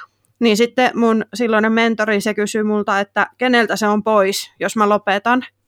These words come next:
Että onko se niiltä niin kun, äm,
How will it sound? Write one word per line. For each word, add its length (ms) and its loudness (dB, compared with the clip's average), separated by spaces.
Että 220 -4
onko 140 4
se 120 2
niiltä 420 2
niin 160 0
kun, 240 0
äm, 340 0